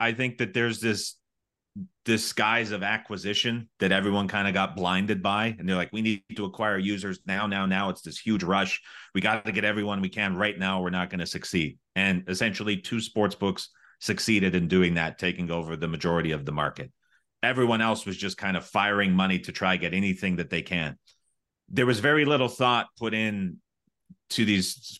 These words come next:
by these sports books into the re-engagement of users. So say you get that guy who's sitting down to watch Sunday Night Football that puts in the fifty dollar deposit for the first time.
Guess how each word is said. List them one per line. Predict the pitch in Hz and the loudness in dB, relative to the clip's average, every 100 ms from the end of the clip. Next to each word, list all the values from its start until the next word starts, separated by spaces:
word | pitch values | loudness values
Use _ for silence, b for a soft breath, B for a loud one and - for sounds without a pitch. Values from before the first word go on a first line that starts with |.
| - | -4
by | 92 131 | 0 0
these | 120 95 | 0 -4
sports | - 123 120 | -2 -2 -2
books | 107 92 | -4 -2
into | 107 95 110 107 101 98 | -2 0 4 6 6 4
the | 95 | 4
re-engagement | 98 101 113 113 95 104 98 90 87 | 2 4 4 4 4 2 2 0 -2
of | 90 80 | -2 -2
users. | 90 95 82 71 - _ _ _ _ - | 2 2 2 -4 -10 _ _ _ _ -6
So | - | -2
say | 107 151 | 2 4
you | 165 135 | 4 2
get | 131 151 | 2 0
that | 135 110 | 0 0
guy | 117 107 98 | 0 -2 -2
who's | 101 92 | -6 -8
sitting | 135 120 | -6 -4
down | 107 107 | -2 0
to | |
watch | 101 110 107 | 0 0 0
Sunday | 113 104 | 0 2
Night | 98 92 | 2 0
Football | 107 95 98 92 90 b b - | -2 0 2 2 0 b b -4
that | 95 | 2
puts | 135 143 | 2 4
in | 139 | 4
the | 120 | 2
fifty | 113 113 113 | 2 2 2
dollar | 104 101 | 2 2
deposit | 98 92 101 95 82 | 2 0 2 2 0
for | - | -10
the | 85 | -8
first | 98 92 - | -4 -4 -2
time. | 87 87 82 | 0 0 -4